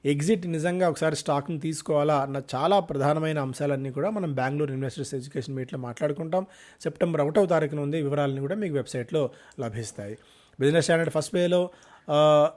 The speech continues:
ఇంతకుముందు మాట్లాడుకున్న Reserve Bank of India ఎనిమిదవ తారీఖున, ఆ, అనౌన్స్ చేయబోయే క్రెడిట్ పాలసీలో పెద్దగా మార్పులు చేర్పులు ఉండకపోవచ్చు. ఇవాళ నుంచి, ఆ, క్రెడిట్ పాలసీ, ఆ, ఉండబోతోంది భేటీ. Relief for homeowners likely as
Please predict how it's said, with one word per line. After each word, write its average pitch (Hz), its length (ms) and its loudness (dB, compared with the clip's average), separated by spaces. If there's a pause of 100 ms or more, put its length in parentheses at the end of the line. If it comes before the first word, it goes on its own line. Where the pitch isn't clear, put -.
(100)
ఇంతకుముందు 165 320 -2
మాట్లాడుకున్న 160 500 0
Reserve 156 280 -2
Bank 175 240 2
of 160 180 0
India 175 320 4 (100)
ఎనిమిదవ 175 320 2
తారీఖున, 170 580 2 (180)
ఆ, 143 520 -2
అనౌన్స్ 151 360 -6
చేయబోయే 147 300 0
క్రెడిట్ 151 320 -4
పాలసీలో 160 500 0 (380)
పెద్దగా 151 280 -2
మార్పులు 143 340 -4
చేర్పులు 156 320 -4
ఉండకపోవచ్చు. 156 560 -2
ఇవాళ 156 300 4
నుంచి, 156 440 -2 (360)
ఆ, 139 400 2
క్రెడిట్ 160 280 0
పాలసీ, 147 500 2 (180)
ఆ, 131 220 -2
ఉండబోతోంది 147 720 -2
భేటీ. 147 460 0 (580)
Relief 202 240 4
for 208 260 8
homeowners 190 480 2
likely 165 380 2
as 147 40 -2